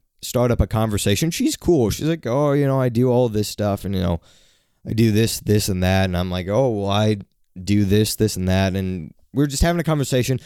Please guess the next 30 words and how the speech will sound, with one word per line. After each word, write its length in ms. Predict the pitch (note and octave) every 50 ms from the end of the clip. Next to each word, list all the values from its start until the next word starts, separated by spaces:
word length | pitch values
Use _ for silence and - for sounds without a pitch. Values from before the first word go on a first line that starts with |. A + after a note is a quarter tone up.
| - - - -
and 80 | -
it's 120 | A3 - -
going 380 | - A3 B3 C4 B3 F#3+ C#3+
well. 420 | A#2+ C3+ E3+ G3+ F#3+ B2 F#2+ F2+ F#2
You 140 | F#2 G2+ G#2+
know, 140 | A#2+ A#2+
we're, 280 | A#2+ G#2+ G#2+ A#2 A#2 A2
like, 240 | G2+ F2+ F#2+ G2 - _ _ _ _ _
things 400 | - B2+ B2 B2+ C3 C3 B2 G#2
are 220 | B2+ A#2+ A#2 A2 G2 - _ _ _ _ _ - G#2 G#2+
go-, 180 | A2 A2 - -
like, 180 | A2+ A#2 A2+ -
the 80 | A#2
conversation 840 | - - B2 C3+ C#3 B2+ B2+ A#2 - B2+ B2 B2+ B2+ - - A#2 G#2+
is 120 | G#2 F2
alive. 520 | F2 F2 F2 F2+ F2+ F#2 F#2 G2 G#2+ G2+
The 60 | G2+ -
conversation 580 | - G2+ G#2 G2+ G2+ - G#2 G#2 - - A2
isn't 280 | A2 G2+ F#2 F2 F2 E2+
dry. 520 | F2 F#2 G2 F#2 F#2 G2 G2+ G2 A2 G#2+ - - - _ _ _ -
We're 100 | A#2+ B2+
having 180 | C3 B2 B2+
an 120 | B2 A2+ G#2+
alive 540 | G2+ G2+ F#2+ F#2+ G2+ A2 A#2 B2 B2 G#2+
conversation. 840 | - B2 C3 C3 B2+ B2 B2 A#2+ - C#3 C#3+ E3 E3+ - G#2+ F#2+ F#2+ -
So 220 | - - A2 G#2
all 180 | G#2+ C3 D#3 D#3+
of 60 | D#3
a 40 | D3+
sudden, 400 | - - C#3 D#3 C#3+ A2 F#2+